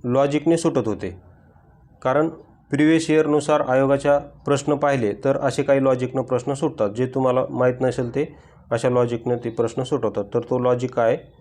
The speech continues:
तर आपण ते ह्या व्हिडिओमध्ये पाहू. तर बघा, म्हणजे तुम्हाला चार मेच्या कंबाईन सा-,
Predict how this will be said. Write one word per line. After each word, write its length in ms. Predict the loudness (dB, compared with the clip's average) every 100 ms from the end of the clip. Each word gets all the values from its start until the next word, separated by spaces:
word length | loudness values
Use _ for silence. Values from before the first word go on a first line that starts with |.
| _ _
तर 100 | -2
आपण 240 | 0 -2 -2
ते 240 | -2 0
ह्या 120 | 0
व्हिडिओमध्ये 460 | -2 -4 -4 -4 -4
पाहू. 240 | -2 -2 -4 -18 -20 _ _
तर 80 | 0
बघा, 220 | 2 0 -4 -14 _ _ _ _ _ _ _ _ _ _ _ _ _ -16 -4
म्हणजे 240 | 0 0
तुम्हाला 440 | 2 2 2 2 0 -6 -2
चार 180 | 2 2
मेच्या 300 | 2 0 0
कंबाईन 500 | 2 2 2 2 0
सा-, 240 | 2